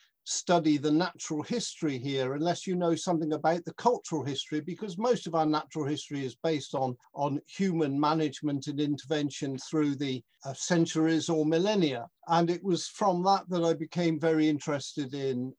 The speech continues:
in common land, that is the rights of people to graze land or exploit land in particular ways.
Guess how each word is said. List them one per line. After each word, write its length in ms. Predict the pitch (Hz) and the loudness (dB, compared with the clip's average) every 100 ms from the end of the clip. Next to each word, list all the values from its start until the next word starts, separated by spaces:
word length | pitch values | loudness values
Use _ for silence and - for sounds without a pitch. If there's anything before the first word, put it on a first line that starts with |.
| - | -10
in 340 | 143 131 127 - - | -6 -4 -6 -12 -14
common 460 | - 165 151 131 | -2 0 2 0
land, 420 | 131 131 139 156 151 | 0 0 0 0 0
that 120 | 139 | -2
is 220 | 135 120 | -2 -8
the 140 | 139 127 135 135 165 | -8 -8 -4 -2 2
rights 380 | 170 - - | 0 0 -10
of 120 | 143 - | -12 -4
people 440 | 151 143 170 156 - | -4 -4 -4 -6 -6
to 220 | 131 123 - _ 117 | -6 -6 -12 _ -8
graze 560 | 143 156 165 165 147 | -2 2 4 4 2
land 420 | 151 143 151 165 | 0 0 0 0
or 220 | 139 131 - | -2 -4 -6
exploit 560 | 139 - - - 143 156 | -12 -12 -12 -4 0 0
land 300 | 143 139 139 | 0 0 0
in 100 | 139 | -2
particular 440 | 127 135 135 143 139 | -6 -10 -10 -6 -4
ways. 500 | 139 135 147 170 | -2 0 0 -4